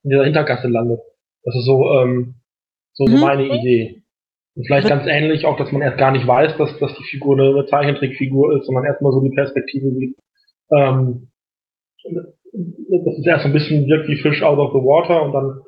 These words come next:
Speaker 1: erst nach und nach klar wird, dass das eben kein Mensch ist, sondern,
Speaker 2: Mhm.
Speaker 1: ähm, weiß ich nicht, irgend so ein, so ein Zeichentricktier oder so.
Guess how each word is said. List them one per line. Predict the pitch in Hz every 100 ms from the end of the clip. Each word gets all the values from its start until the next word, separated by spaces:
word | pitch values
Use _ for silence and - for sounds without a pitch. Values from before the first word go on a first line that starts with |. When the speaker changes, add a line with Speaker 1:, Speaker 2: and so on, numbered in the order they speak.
| _ -
Speaker 1:
erst | 135
nach | 143 135
und | 147
nach | 139 135
klar | - 139 127
wird, | 131 127
dass | 120
das | 127 143
eben | 135 127
kein | 123 127 123
Mensch | 131 135
ist, | 135 127
sondern, | 120 123 117 117 - - - _ _ -
Speaker 2:
Mhm. | 233
Speaker 1:
ähm, | 117 117 117 113 _ -
weiß | 127
ich | 120
nicht, | 120
irgend | 131 123
so | 117
ein, | 120
so | 120 120
ein |
Zeichentricktier | 123 117 127 123 - 120 117
oder | 113
so. | 110 117 -